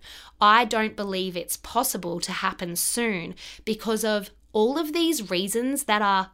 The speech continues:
kind of external to me and have been placed into my subconscious because of what other people say and believe. Like I mentioned before, that you probably shouldn't get your dream home until you're, like, this age, or,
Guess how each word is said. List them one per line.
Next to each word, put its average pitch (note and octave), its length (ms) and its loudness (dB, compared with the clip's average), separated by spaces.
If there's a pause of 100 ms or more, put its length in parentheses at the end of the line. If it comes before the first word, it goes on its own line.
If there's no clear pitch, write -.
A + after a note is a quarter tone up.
kind B3+ 300 2
of E4 100 0
external F3+ 800 -2
to B3+ 120 0
me C4+ 300 2
and G3 160 -2
have G3 180 -2
been F#3+ 200 -2
placed G3 440 -2
into G3+ 300 -4
my A#3+ 160 0
subconscious F#3 800 -2 (280)
because A3 280 0
of F#3+ 100 -2
what F#3 220 0
other F#3 220 0
people G#3+ 360 -6
say E3 480 -2
and F3 160 -12
believe. - 560 -10 (540)
Like G3+ 240 6
I G#3 80 2
mentioned F#3 340 -4
before, G3+ 400 2
that D3+ 120 -2
you F3+ 100 -8
probably F#3 300 -4
shouldn't G3 320 -2
get F#3 120 -6
your A3 100 0
dream A3+ 280 0
home B3 400 0
until G#3 260 -2
you're, G#3 160 -2
like, A#3+ 320 -4
this D4+ 240 2
age, F#3 460 0
or, F3+ 180 -2